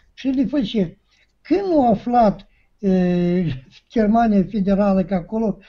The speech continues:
se face motorul, cu lucrurile de la motor,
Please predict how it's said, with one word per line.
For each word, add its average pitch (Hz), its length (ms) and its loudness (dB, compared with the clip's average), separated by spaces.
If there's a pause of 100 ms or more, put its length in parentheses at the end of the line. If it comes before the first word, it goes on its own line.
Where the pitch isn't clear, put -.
(120)
se - 180 -4
face 214 420 -2
motorul, 190 680 -2
cu 196 260 -4 (260)
lucrurile 190 520 0
de 160 100 -4
la 190 180 2
motor, 180 640 -4